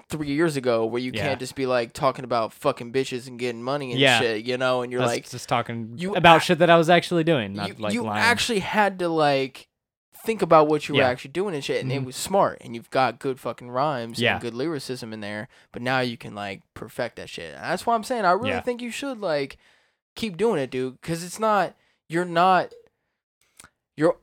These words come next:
Speaker 1: it, this is also something that's not, um, so generic out there
Speaker 2: Yeah.
Speaker 1: right now,
Speaker 2: Mm-hmm.
Speaker 1: where, like,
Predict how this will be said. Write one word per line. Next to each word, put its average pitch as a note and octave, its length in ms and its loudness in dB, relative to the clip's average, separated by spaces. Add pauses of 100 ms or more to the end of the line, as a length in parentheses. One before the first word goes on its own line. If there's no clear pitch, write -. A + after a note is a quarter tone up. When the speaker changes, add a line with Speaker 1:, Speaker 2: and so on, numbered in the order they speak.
(160)
Speaker 1:
it, F3+ 240 -2
this F#3+ 200 2
is E3+ 140 0
also F#3 240 8
something D3+ 300 -2
that's B2+ 200 -8
not, B2+ 500 -2 (1120)
um, A#2 640 -2 (1800)
so C#3 240 -4
generic A2+ 840 -6 (280)
out A2+ 240 -2
there A#2+ 100 -2
Speaker 2:
Yeah. G#2 160 2
Speaker 1:
right G2 200 -4
now, A#2 380 -8
Speaker 2:
Mm-hmm. A#2 140 -8
Speaker 1:
where, A#2 100 -2
like, A2 340 -6